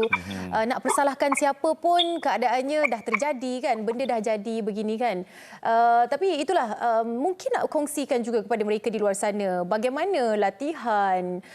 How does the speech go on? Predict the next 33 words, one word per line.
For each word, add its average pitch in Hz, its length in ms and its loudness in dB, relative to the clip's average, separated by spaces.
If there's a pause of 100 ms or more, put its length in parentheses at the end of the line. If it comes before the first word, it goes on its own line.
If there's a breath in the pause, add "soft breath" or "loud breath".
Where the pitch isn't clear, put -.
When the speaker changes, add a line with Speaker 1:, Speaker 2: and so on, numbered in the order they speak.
(120 loud breath)
Speaker 2:
dry 262 400 0
run 208 480 0
ataupun, 247 560 0
uh, 226 240 4
kerja-kerja 262 480 -4
ini 285 160 0
bukannya 233 640 0
baru 214 480 0
sahaja 214 320 -2
dilakukan 220 480 -2
kan, 302 160 0
latihan 247 480 -2
itu 262 560 0
dah 233 160 0
dilakukan 226 640 -2
lama, 233 720 0 (320 loud breath)
uh, - 160 0
dah 220 80 0
memahami 254 720 0
keadaan 233 720 0
seperti 226 320 -6
mana 233 240 0
yang 233 160 2
Tuan 226 140 0
Kamarul 226 320 0
katakan 233 320 -2
itu 220 320 -4
sepatutnya 226 400 -4
tidak 196 240 -2
boleh 214 160 2
berlaku 202 320 -2
kemalangan. 208 560 -2 (400 loud breath)
Tapi 294 320 2